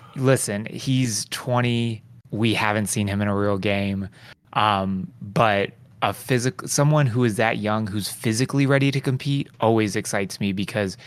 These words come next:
you don't have to worry about the physicality necessarily of the game.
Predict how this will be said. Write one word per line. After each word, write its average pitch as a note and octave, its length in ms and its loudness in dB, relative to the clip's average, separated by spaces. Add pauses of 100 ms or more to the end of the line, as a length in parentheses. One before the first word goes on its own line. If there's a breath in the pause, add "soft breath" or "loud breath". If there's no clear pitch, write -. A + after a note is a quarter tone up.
(300 loud breath)
you B2 120 0
don't A2+ 180 2
have G#2 200 -2
to G#2 100 -4
worry G2+ 160 0
about G2 180 0
the - 60 -8
physicality F#2+ 600 -2
necessarily F#2+ 680 -2
of F#2 120 -6
the G2+ 60 -2
game. G2+ 360 -2